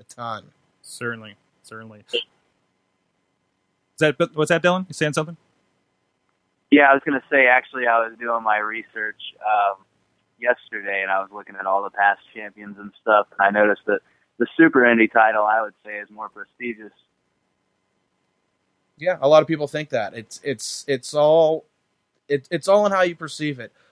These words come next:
Speaker 1: Uh, uh, uh, the Super Indy title has, I don't know if you wanna say made stars, but you could say stars have used the Super Indy title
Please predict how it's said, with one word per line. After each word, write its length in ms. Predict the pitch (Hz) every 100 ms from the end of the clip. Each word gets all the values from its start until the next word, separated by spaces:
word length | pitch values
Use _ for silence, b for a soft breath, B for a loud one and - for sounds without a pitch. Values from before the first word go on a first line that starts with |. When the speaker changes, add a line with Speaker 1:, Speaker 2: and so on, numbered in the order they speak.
| _
Speaker 1:
Uh, 40 | 131
uh, 200 | 131 147 135
uh, 100 | 139 127
the 120 | 135
Super 320 | 131 185 190 190
Indy 140 | 180
title 440 | 160 160 151 147 135
has, 640 | 135 135 127 117 - - _ _ _ _ _ _ _ _ _ _ _ _ _
I 120 | 143
don't 100 | 156
know 80 | 151
if 80 | 139
you 80 | 139
wanna 140 | 131
say 360 | - 135 127 123
made 400 | 123 127 135 131
stars, 680 | - - 131 123 113 113 -
but 140 | 123 113
you 100 | 127
could 120 | 127
say 280 | - 143 135
stars 760 | - - - 135 135 135 123
have 120 | 123
used 280 | 120 131 120
the 60 | 120
Super 340 | - 123 120
Indy 180 | 117 113
title 400 | 120 120 113 107